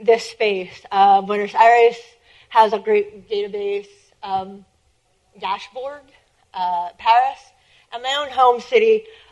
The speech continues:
of New York, which is a very active, uh, civic hacking community. Brisbane has a great site, um, which we will return to later. I did not look at any other Australian city sites, which I am sure they are all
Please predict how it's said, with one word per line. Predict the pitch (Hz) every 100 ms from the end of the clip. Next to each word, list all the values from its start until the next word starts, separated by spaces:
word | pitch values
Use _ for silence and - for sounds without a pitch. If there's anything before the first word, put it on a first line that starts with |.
| _ -
of | 220 220 208
New | 220 220
York, | 226 208 185
which | 202
is | 214
a | 208 202
very | 208 226 214
active, | 190 190 - 196 180 190
uh, | 180 180 180 180
civic | 175 - 196 196
hacking | - 196 - 202 190
community. | 220 214 254 262 220 175 - _ _ _ _ _ _ _ _ _ -
Brisbane | 466 415 233 185 196 _ _ _ _ -
has | 262 240 208 226
a | 214
great | 175 208 190 _ _
site, | - - - _ _ _ _ _
um, | 202 196 190 196 202 202 _ _ -
which | 190 190
we | 208 202
will | 180
return | 175 170 190 170 170
to | 180 165
later. | 151 202 330 _ _ _ -
I | 202
did | 233 226
not | 240 240
look | 240 233
at | 202
any | 208 202
other | 190 190 190 196
Australian | 185 - 185 185 185 180
city | 185 180
sites, | - 165 165 _
which | 175 -
I | 185
am | 180
sure | 180 180 180
they | 170
are | 175
all | 165 170 185